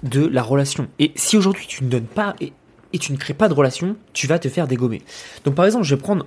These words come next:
mon cas précis sur le domaine du business. Et attention, je, j'attaque personne dans le sens où je faisais exactement la même chose, d'accord ? À l'époque,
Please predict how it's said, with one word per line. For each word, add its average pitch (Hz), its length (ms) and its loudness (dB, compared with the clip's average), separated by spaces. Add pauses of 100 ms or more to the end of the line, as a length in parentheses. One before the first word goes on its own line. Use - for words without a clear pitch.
mon 160 220 4
cas 165 400 0
précis - 480 -6 (180)
sur - 300 0
le 160 80 0
domaine 151 240 4
du 139 80 -2
business. 123 420 -4
Et 139 240 2
attention, 160 480 -2
je, 135 240 0
j'attaque 139 320 0
personne 170 340 0
dans 135 100 0
le 131 40 -6
sens 185 260 -2
où 180 200 -2
je - 80 -8
faisais 135 180 2
exactement 139 320 0
la 147 80 4
même 120 80 -2
chose, - 260 -8 (120)
d'accord ? - 300 0 (360)
À - 80 -4
l'époque, 220 360 0